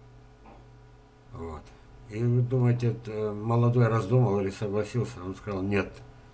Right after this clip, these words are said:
это моя жизнь, я её должен прожить. Вот. Но ты же ничего не добьёшься». «Да, знаю, не добьюсь,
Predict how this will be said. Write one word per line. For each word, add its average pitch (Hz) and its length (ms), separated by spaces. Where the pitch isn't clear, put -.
это 95 220
моя 95 400
жизнь, 110 320
я 90 140
её 95 80
должен 92 360
прожить. 87 600
Вот. 82 360
Но 98 120
ты 147 160
же 127 120
ничего 147 320
не 151 140
добьёшься». 143 580
«Да, 123 280
знаю, 104 420
не 92 120
добьюсь, 85 480